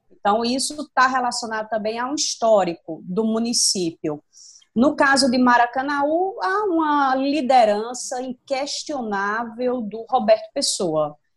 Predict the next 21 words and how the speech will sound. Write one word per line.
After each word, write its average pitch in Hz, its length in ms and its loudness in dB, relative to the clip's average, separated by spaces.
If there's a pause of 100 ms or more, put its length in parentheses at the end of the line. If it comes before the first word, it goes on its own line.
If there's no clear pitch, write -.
(140)
Então, - 180 -8
independente, 294 1040 4
aí 247 220 4
eu 254 100 6
acredito 254 460 -2
até, 262 260 2
inclusive, 262 640 -2
que 294 80 -6
no 285 100 -2
caso 247 320 2
de 233 80 -10
Maracanaú, 233 800 -2
talvez 254 320 0
o - 100 -10
presidente 226 540 -4
Bolsonaro 214 580 2
precise 233 380 -2
muito 233 260 -4
mais 220 260 4
de 214 60 -4
Roberto 202 360 0